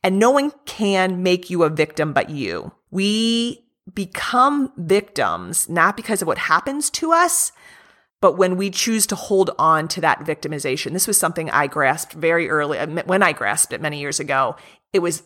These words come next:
it was life-changing that I have a choice of whether or not I'm gonna be a victim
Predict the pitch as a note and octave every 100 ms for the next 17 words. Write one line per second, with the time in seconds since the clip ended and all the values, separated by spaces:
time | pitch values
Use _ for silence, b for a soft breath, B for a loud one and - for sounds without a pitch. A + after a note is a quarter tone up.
0 | - F3+ E3 F#3 D4 - E3+ G#2+ - A2+
1 | E3 D#3 - E3+ F3 G#3+ C4 - _ _
2 | _ - F#3+ D#3+ D3 F3 - b b _
3 | _ - F3+ - - F#3 B2 G#3+ - -
4 | _ _ _ _ _ _ _ - F3+ E3+
5 | F3+ F3+ F#3 C#3+ - E3 D#3 D3+ C#3 D3
6 | - B2+ E2 D#2